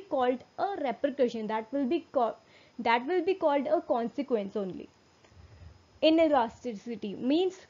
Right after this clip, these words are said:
कोई भी चीज़ जो कि बहुत ही ज़्यादा हम उसको तोड़ मरोड़ नहीं सकते हैं, जिसको हम बिल्कुल भी छू नहीं सकते हैं, that's a inelastic thing। And repercussions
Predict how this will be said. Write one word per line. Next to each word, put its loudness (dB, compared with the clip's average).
कोई 2
भी 0
चीज़ 0
जो -2
कि -2
बहुत -2
ही 0
ज़्यादा 2
हम -2
उसको -2
तोड़ 4
मरोड़ 2
नहीं 0
सकते -4
हैं, -6
जिसको -8
हम -4
बिल्कुल -2
भी 0
छू -4
नहीं 0
सकते -4
हैं, -6
that's 0
a 2
inelastic 4
thing। -2
And 4
repercussions 4